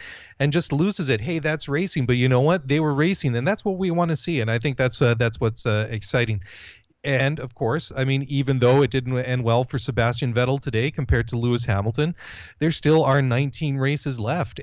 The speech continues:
and that's, that's the great thing. Anything can happen. I mean, it's proven to be, uh, unpredictable. I mean, two weeks ago, sure, it was a Mercedes one two on the, uh, on, on that race as well,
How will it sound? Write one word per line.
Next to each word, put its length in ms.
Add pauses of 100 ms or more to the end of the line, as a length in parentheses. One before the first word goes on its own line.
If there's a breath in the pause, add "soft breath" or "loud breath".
and 460
that's, 520
that's 240
the 100
great 340
thing. 220
Anything 480
can 280
happen. 420
I 80
mean, 180
it's 140
proven 480
to 120
be, 320
uh, 240
unpredictable. 720
I 60
mean, 140 (500 loud breath)
two 180
weeks 300
ago, 280
sure, 300
it 160
was 160
a 60
Mercedes 560
one 320
two 320
on 220
the, 260
uh, 180
on, 220
on 140
that 200
race 240
as 100
well, 360